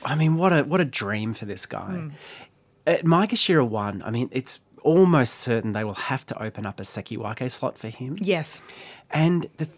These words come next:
Speaker 1: if he can continue this form, he's gonna be completely comfortable at that rank.
Speaker 2: Yeah.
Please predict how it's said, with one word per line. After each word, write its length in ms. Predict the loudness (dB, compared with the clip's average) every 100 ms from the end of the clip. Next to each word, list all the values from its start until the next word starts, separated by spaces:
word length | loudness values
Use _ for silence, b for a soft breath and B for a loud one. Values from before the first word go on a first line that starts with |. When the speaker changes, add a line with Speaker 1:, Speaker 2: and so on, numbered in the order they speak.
| _ -6
Speaker 1:
if 160 | -4
he 140 | -2 -2
can 180 | -2 0
continue 440 | 0 2 2 2
this 160 | 0 -4
form, 340 | -2 0 2
he's 160 | 0 -4
gonna 180 | -2 -2
be 120 | -2
completely 880 | -4 -8 -8 -10 -2 0 0 -2 -2
comfortable 480 | -2 -4 -6 -10
at 80 | -8
that 180 | -8 -8
rank. 380 | -8 -10 -12 -8
Speaker 2:
Yeah. 500 | 2 6 8 6 4